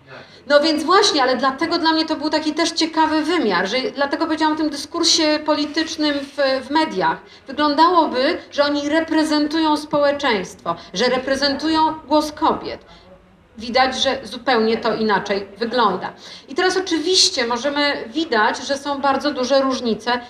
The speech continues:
między segmentami i no, nic dziwnego, że na przykład w kwestii aborcji rodzinna pani domu jest zdecydowanie większą przeciwniczką,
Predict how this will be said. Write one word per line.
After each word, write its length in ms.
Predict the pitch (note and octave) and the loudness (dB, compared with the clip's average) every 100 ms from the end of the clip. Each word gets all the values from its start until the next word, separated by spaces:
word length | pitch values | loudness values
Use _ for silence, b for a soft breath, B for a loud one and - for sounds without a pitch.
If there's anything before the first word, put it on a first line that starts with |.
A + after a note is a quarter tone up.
| B | B
między 280 | A#3 G#3+ A#3+ | -2 0 0
segmentami 880 | B3 G#3+ A3+ A3 A3 F#3 F3 A#3 D4+ B B - | -2 -2 0 0 2 0 0 -2 -4 B B -6
i 320 | C4 C4 - - _ C#4 | -4 -4 -8 -20 _ -2
no, 200 | C#4+ C#4+ | 0 0
nic 180 | D4+ - | 0 -2
dziwnego, 460 | C4+ C#4 D4 B3+ | -6 -2 0 0
że 80 | A#3 | 0
na 140 | B3 | 0
przykład 300 | A#3 - A#3+ | 0 -2 -4
w 80 | - | -4
kwestii 340 | - A#3 - A#3 | -4 -4 -2 -2
aborcji 400 | A3 A3+ - A3+ | 0 -2 -2 -2
rodzinna 380 | A3 G#3+ A3+ | -2 0 -2
pani 280 | A3 A3 G#3+ | 0 0 0
domu 260 | G#3+ G#3 G#3+ | 2 2 2
jest 160 | G#3+ | 0
zdecydowanie 720 | G3+ A3+ A#3 G#3 G#3 G#3+ G3 F#3+ | 0 -4 -2 -2 0 2 0 0
większą 340 | G3 F#3 G3 | -2 -2 -4
przeciwniczką, 640 | G3 G3 G3 F#3 F3 - | -2 -6 -6 -6 -4 -4